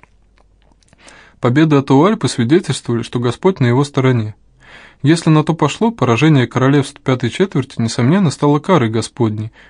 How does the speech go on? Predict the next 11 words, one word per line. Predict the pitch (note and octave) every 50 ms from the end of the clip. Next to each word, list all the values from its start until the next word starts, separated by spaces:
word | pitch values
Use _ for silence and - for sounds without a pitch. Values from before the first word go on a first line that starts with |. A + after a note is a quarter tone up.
| _ _
ниспосланной | - A#2+ - - - D3 C#3 - B2+ A2+ A2+ A2+ G#2+
за | A#2 A2+
растленность, | - A2 - - - B2 B2 D#3 F#3 E3+ C3 A2+ - - -
и |
в | A2+
очередной | A2 - - C3 D3 D#3 F#3 G#3 G#3+
раз | F#3+ C#3+ C3 A#2+
доказывало | A2+ A#2 A2+ - C3+ A#2+ A2+ A2+ A2+ A2
истинность | - - D#3+ F3 - - C#3 B2+ A#2 - -
лютеранских | A2+ - - A2+ A#2 C3+ C3+ - - - - -
тезисов. | - A#2+ A2+ G#2+ A2 G#2 - - -